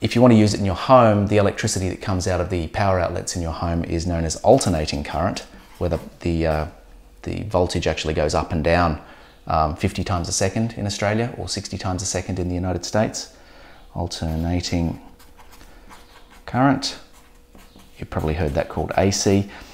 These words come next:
And so what we need is something known as an inverter. So an inverter is a piece of electronics which can actually take a D C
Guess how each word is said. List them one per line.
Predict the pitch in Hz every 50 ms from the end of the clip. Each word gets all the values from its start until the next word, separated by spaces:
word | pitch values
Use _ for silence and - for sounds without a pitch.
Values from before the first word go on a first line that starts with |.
| - - - - -
And | 101 101 95
so | - 117
what | 110 117 - 95
we | 98
need | 98 95 95 92 92 92 90
is | - - 95 90 -
something | - 101 85 - 87 87 85
known | 82 82 80 80
as | 78 78 80 -
an | - - 78 78 78
inverter. | 76 76 76 78 76 76 76 - - - - -
So | - - 87
an | 85 85 85 85
inverter | 82 98 98 92 - -
is | 90 82
a | -
piece | - - 95 80 -
of | 85 82
electronics | 80 80 - - - - 82 78 73 - - -
which | - - -
can | - 82
actually | 78 - - 85 80
take | - - - 95 87 -
a | 82
D | 78 - 90 82 80
C | - - 87 85 78 76 73 -